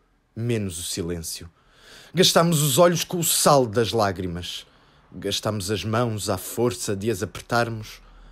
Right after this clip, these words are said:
Gastámos o relógio e as pedras das esquinas em esperas inúteis. Meto as mãos nas algibeiras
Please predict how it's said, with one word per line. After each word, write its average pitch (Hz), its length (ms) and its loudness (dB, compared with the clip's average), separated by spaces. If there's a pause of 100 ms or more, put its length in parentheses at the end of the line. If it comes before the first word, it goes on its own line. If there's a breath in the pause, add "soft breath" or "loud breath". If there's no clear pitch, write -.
(320 soft breath)
Gastámos 135 480 0
o 143 80 -2
relógio 107 580 2 (420 soft breath)
e 104 120 -2
as - 140 -2
pedras 92 420 -2
das 92 200 -6
esquinas 95 720 -6 (560)
em 120 160 -2
esperas 85 500 -8
inúteis. 85 720 -12 (720)
Meto 127 400 0
as 110 100 0
mãos 117 340 0
nas 110 240 -2
algibeiras 110 720 0